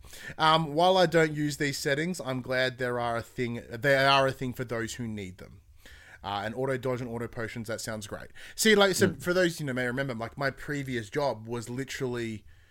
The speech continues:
Speaker 1: using games to assist those that are neurodiverse, have disabilities, to, you know, help understand themselves, the world around them, and reconnect with the community. So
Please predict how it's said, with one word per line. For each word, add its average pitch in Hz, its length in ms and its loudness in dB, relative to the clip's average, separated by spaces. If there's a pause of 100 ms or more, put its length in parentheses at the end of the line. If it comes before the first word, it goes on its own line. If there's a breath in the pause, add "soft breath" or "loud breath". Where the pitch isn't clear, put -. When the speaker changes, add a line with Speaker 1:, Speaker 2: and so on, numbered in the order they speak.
(200 soft breath)
Speaker 1:
using 131 400 -4
games 117 400 -2
to 127 120 -6
assist 117 340 -6
those 113 320 -4
that 110 120 -6
are 110 60 -6
neurodiverse, 110 760 -4
have 107 160 -8
disabilities, 107 800 -8 (460 loud breath)
to, - 120 -12
you 110 160 -6
know, 104 180 -8
help 113 220 -8
understand 110 380 -6
themselves, 110 380 -6
the 117 40 -8
world 110 200 -6
around 107 320 -6
them, 110 200 -8
and 107 260 -10
reconnect 117 360 -8
with 135 80 -12
the 131 80 -4
community. 156 540 -12 (420 loud breath)
So 131 520 2